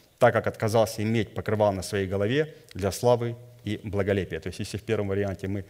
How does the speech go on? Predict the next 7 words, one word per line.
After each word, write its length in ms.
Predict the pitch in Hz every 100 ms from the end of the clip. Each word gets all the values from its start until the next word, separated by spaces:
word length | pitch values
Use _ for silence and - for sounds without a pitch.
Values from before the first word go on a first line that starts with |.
| - - - - - - _
поняли, 320 | 101 101 90
что 420 | 82 - 95 85 73 - - - - - _ -
нашим 360 | 104 101 98
врагом 340 | 95 104 110 95
для 140 | 98
нашего 340 | 98 - 95
духа, 460 | 95 107 - 87